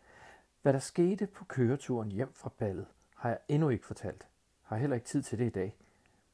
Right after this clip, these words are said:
Det var et prægtigt drag-, daggry. Rundt om os lå den regndryppende skov og de vederkvægede marker. De andre unge piger faldt i søvn. Hun spurgte, om jeg ikke også ville sove. Hende skulle jeg ikke tænke på.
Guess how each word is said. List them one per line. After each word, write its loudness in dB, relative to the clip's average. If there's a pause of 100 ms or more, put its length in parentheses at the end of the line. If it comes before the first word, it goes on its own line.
(880)
Det -4
var -4
et -6
prægtigt 0
drag-, -4 (120)
daggry. -2 (640)
Rundt 6
om 0
os -2
lå 0
den -6
regndryppende -2
skov 0
og -14
de -8
vederkvægede 0
marker. -12 (1040)
De -8
andre -2
unge 2
piger 4
faldt -2
i -14
søvn. -4 (800)
Hun -6
spurgte, 10
om 2
jeg -2
ikke 0
også -4
ville -4
sove. 0 (560)
Hende -2
skulle -4
jeg -6
ikke -14
tænke -4
på. -6